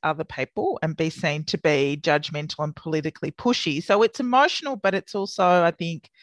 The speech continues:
makes us feel, um, a little, uh, self-conscious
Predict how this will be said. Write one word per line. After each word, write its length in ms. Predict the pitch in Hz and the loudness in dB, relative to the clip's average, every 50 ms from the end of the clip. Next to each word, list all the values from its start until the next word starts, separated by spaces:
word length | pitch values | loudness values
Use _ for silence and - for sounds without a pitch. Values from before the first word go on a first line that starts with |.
| - - - - - - _ _ _ _ _ - | -20 -20 -20 -20 -20 -20 _ _ _ _ _ -8
makes 580 | 165 165 170 170 170 165 165 - - - - | -4 0 2 4 6 6 4 2 0 -2 0
us 240 | 185 160 160 - - | 2 2 2 0 -8
feel, 580 | - - 160 160 160 160 156 156 156 156 - _ - | -8 -4 -2 0 2 2 2 2 0 -2 -4 _ -6
um, 500 | 160 156 147 147 147 139 139 147 - - _ _ _ - - - | -4 -4 -4 -4 -6 -10 -10 -10 -12 -12 _ _ _ -14 -10 -6
a 80 | - 175 | -4 -4
little, 800 | 170 170 175 170 165 165 156 156 156 156 151 151 151 147 - _ _ _ _ _ _ - - | -2 0 -2 0 0 0 0 2 0 0 0 0 -2 -4 -6 _ _ _ _ _ _ -4 -2
uh, 340 | 165 156 147 143 131 95 - | 0 0 2 0 0 -2 -2
self-conscious 880 | - - 180 160 - - - 190 208 233 - 349 359 415 - - - | 0 2 2 0 0 0 0 0 0 2 0 0 0 0 -2 -4 -18